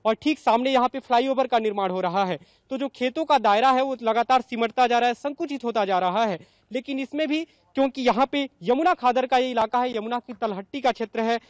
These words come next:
और यहाँ पे जो लोग खेती करते हैं, किसानी करते हैं, बिहार, उत्तर प्रदेश के अलग-अलग इलाकों से आकर यहाँ पे लीज पे ज़मीनें ली जाती है और उसमें लोग खेती करते हैं।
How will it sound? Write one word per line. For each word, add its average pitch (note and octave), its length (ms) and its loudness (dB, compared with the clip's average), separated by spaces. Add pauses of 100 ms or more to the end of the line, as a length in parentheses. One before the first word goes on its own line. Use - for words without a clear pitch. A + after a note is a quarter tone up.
(180)
और G3 120 0
यहाँ G#3+ 280 -2
पे C#4+ 140 -4
जो C4+ 100 -4
लोग C4+ 140 -4
खेती A#3+ 300 -4
करते B3 260 -2
हैं, C4 100 -2
किसानी G#3+ 340 -4
करते B3 300 -2
हैं, C4+ 140 0 (280)
बिहार, A#3+ 320 0
उत्तर C#4+ 220 -6
प्रदेश C4 320 -8
के A#3+ 80 -4
अलग-अलग B3 380 0
इलाकों A3 320 -4
से - 120 -6
आकर A3+ 260 -2
यहाँ A3+ 200 -2
पे C4 180 -10 (260)
लीज C#4+ 300 -4
पे C#4 120 -10
ज़मीनें B3+ 340 -4
ली B3 140 -10
जाती A#3+ 280 -4
है B3+ 160 -4 (260)
और A#3 120 -4
उसमें C#4 260 -4
लोग C4+ 140 -4
खेती A#3 280 -8
करते A3 260 -4
हैं। F#3 160 -4